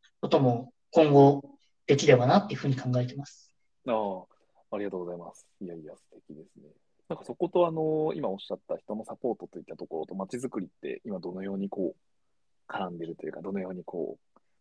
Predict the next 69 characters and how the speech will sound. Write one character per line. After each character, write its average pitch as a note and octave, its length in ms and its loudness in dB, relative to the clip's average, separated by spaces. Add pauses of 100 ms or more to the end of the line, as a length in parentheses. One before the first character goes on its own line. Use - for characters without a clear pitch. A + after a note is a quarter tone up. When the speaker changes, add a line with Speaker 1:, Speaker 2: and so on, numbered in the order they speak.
(140)
Speaker 2:
う、 G2+ 60 -8
う - 20 -4
ん、 F2 200 -6 (280)
接 G2 180 -8
続 G2 220 -4
し - 60 -10
て G2 100 -6
る F2 120 -12
っ - 40 -20
て - 80 -12
い - 20 -10
う A#1+ 40 -10
よ - 40 -12
う - 40 -16
な - 40 -20
感 E3 180 -16
じ - 80 -16
な - 80 -16
ん - 40 -20
で - 80 -16
す - 80 -20
か？ - 80 -20 (1800)
Speaker 1:
そ E4 120 10
う D4 40 10
で A#3 60 12
す G3+ 60 4
ね。 - 100 4
ま A#3+ 180 10
さ C#4+ 140 12
に D#3+ 160 10
あ C3+ 80 8
の、 C3+ 140 4
関 A3+ 320 8
内 C#3+ 260 6
っ - 60 -20
て C#3 100 -2
い C3+ 160 2
う C3+ 60 0
風 C#3+ 200 0
な C3 100 4
場 B2+ 100 0
所 C#3 140 -2
が C3+ 180 -2
イ D#3 100 0
ノ A#3+ 160 12
ベ C#4+ 180 10
ー C4+ 60 8
タ B3+ 120 12
ー A#3+ 40 10
が B3 80 0
た G#3 120 0
く - 60 -12
さ G#3 180 10
ん G3+ 140 10
多 F#3 140 8
く - 80 -6
て、 - 160 -20 (160)
た - 80 -6
く - 60 -8
さ F3+ 180 8
ん E3+ 60 4
い E3 40 2
る E3 100 6
街 D3+ 200 6
な C3+ 100 4
の G2 120 -2
で、 G2 220 0
Speaker 2:
へ - 20 0
ー。 F#2+ 400 -6